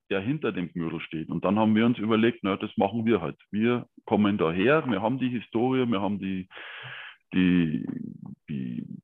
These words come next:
die Kapazitäten, wir haben auch die Expertise sozusagen für den Knödelspezialisten und das wollen wir in Zukunft we-, werden. Und da fühle ich mich echt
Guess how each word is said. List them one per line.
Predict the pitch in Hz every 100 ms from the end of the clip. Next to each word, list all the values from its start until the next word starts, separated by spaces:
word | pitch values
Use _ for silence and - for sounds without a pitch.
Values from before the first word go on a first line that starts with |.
| -
die | 73
Kapazitäten, | 107 90 - 90 - 110 147 139
wir | 110
haben | 101 101 87
auch | 90
die | 82 92 87
Expertise | - - - 87 120 156 147 131
sozusagen | 139 - 120 117 120 117
für | -
den | 107 113
Knödelspezialisten | 110 110 107 - 92 92 - 95 101 - 98 95
und | - 82 - _
das | 92 92 -
wollen | 87 87
wir | 87
in | 78
Zukunft | 73 85 - 85 -
we-, | - - - - - -
werden. | - 87 90 85 76 - - - - - - -
Und | - 87 87 82 - -
da | 92
fühle | - 107 101
ich |
mich | 95 90 87
echt | 90 -